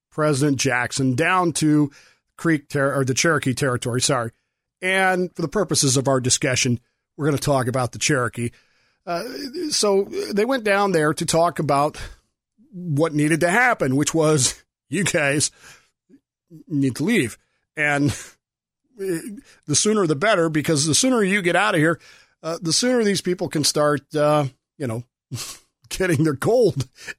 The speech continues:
And, and, and, and we want that because really, w-, without that, we're gonna be,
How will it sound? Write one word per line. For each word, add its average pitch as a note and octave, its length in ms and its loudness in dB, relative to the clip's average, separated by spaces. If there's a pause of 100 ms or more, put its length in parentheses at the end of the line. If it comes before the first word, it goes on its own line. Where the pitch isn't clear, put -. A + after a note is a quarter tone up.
And, D3 320 -2
and, B2+ 380 -2
and, B2 320 -4
and B2 160 -6
we A#2+ 80 -2
want A3+ 360 0
that C#3+ 240 -2
because C#3+ 480 -2 (680)
really, F#3 640 2 (800)
w-, C4 220 -8
without A3 460 2
that, G3+ 300 2
we're F3+ 140 0
gonna F#3 160 2
be, E3+ 460 6